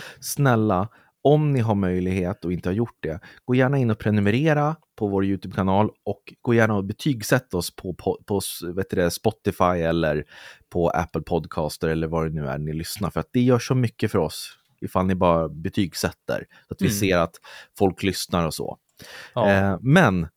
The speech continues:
Speaker 1: bara för att, eh, innan vi rundar av här, göra lite reklam. Den trettionde december klockan tjugo noll noll på våran YouTube-kanal kommer vi hålla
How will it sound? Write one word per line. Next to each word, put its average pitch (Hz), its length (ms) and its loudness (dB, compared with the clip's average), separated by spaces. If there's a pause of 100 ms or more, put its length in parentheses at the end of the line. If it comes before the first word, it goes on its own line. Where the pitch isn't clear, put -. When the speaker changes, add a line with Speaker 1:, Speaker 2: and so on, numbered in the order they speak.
(360)
Speaker 1:
bara 120 280 6
för 113 160 0
att, - 340 0
eh, 95 380 4
innan 107 220 2
vi 98 60 4
rundar 101 220 4
av 95 220 6
här, 71 280 0
göra 85 140 -2
lite 85 160 -4
reklam. 87 380 2 (540)
Den 123 180 6
trettionde 131 640 4
december 98 760 2
klockan 101 240 0
tjugo 104 280 2
noll 104 140 2
noll 90 160 2
på 127 120 0
våran 113 260 6
YouTube-kanal 95 520 2
kommer 95 180 0
vi 92 160 2
hålla 92 360 2